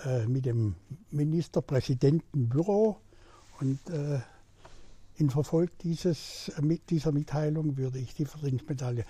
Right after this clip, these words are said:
was ich zu dem Pförtner gesagt habe, das weiß ich im Einzelnen nicht mehr.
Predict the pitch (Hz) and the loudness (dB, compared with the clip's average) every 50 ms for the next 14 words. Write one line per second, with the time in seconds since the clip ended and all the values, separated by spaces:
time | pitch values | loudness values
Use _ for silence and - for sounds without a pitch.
0 | - - - 165 - - 151 - - - 151 - 143 120 123 - 185 170 - 185 | -2 2 2 4 6 6 4 4 4 2 2 4 4 2 2 2 0 0 2 2
1 | 170 156 151 - - - 139 135 - 139 127 131 131 139 - - - - - - | 4 4 4 2 2 -2 -4 -4 -2 -2 -2 0 -2 -2 -4 -6 -10 -18 -20 -6
2 | - - 123 - - 151 101 98 - - 139 139 139 131 123 123 123 143 151 147 | 2 4 4 6 6 4 4 4 2 0 0 2 2 2 2 2 2 2 2 2
3 | - - 151 131 123 127 160 156 - - - 120 120 123 | 2 0 -2 2 4 4 4 4 2 -2 -6 -4 -4 -4